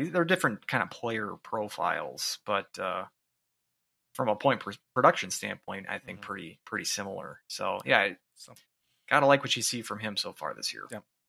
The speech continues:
Speaker 2: exactly. And then also, um, uh, uh, Werner Miettinen as well, um,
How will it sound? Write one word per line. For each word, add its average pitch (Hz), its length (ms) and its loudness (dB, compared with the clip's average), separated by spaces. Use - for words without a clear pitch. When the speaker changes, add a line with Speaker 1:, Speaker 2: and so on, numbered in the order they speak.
Speaker 2:
exactly. 131 720 -6
And 151 120 -4
then 170 120 6
also, 147 640 4
um, 120 520 -2
uh, 113 340 0
uh, 113 300 0
Werner 110 420 -2
Miettinen 113 420 -4
as 101 160 -6
well, 107 380 -2
um, 110 400 0